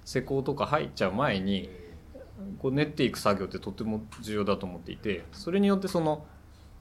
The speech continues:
まあ、なんていうか、目標を共有することができるので、で、できたものっていうのは後から、まあ、正直ものなんて、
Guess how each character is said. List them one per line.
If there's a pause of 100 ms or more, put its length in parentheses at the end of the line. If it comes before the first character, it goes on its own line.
(120)
ま
あ、
な
ん
て
い
う
か、 (300)
目
標
を
共
有
す
る
こ
と
が
で
き
る
の
で、 (560)
で、
で
き
た
も
の
っ
て
い
う
の
は
後
か
ら、
ま
あ、
正
直
も
の
な
ん
て、